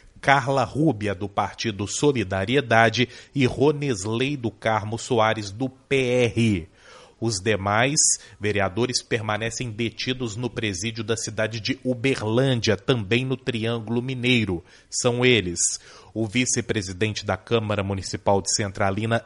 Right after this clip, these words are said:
Ismael Pereira Pérez, do P T,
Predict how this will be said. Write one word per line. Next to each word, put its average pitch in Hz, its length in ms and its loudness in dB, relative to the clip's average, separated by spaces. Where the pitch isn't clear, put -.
Ismael 107 640 0
Pereira 104 520 0
Pérez, 107 500 0
do 113 180 -2
P 151 280 -2
T, 117 480 2